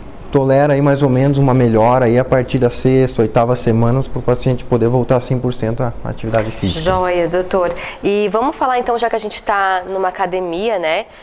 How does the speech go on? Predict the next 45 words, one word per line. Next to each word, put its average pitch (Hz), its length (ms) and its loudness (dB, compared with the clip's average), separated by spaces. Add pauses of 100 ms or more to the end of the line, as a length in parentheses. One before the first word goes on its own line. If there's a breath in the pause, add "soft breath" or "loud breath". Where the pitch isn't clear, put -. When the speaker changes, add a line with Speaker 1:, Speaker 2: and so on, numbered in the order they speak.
Speaker 2:
A - 40 -20
gente 180 200 -12
fala 190 240 -2
da 190 80 -4
importância 208 520 -6
da 208 120 -4
prevenção. 240 880 -6 (560 soft breath)
Como 370 280 -4
a - 20 -4
gente 285 240 -10
pode 233 260 -4
orientar 214 460 -4
essa 233 220 -8
pessoa 214 440 -8
que 202 380 -8
não 190 240 -6
sofreu 202 560 -6
ou 175 80 -4
que 180 140 -10
já 180 200 -2
sofreu? 202 540 -6 (340 loud breath)
Quais 247 200 -6
são 247 120 -8
os 233 60 -12
tipos 220 180 -8
de 214 60 -12
prevenção 214 420 -8
que 208 60 -10
a 208 40 -12
gente 202 200 -14
pode 196 240 -8
dar 185 140 -6
pra 185 140 -12
essas 165 200 -6
Speaker 1:
Então, 127 360 2
Speaker 2:
pessoas? 82 80 0
Speaker 1:
como 131 220 2
a 120 60 4
gente 123 240 0
já 127 100 2
citou, - 600 0
a - 40 -2
principal 135 600 0 (300)
causa, 120 520 2
né, 90 260 0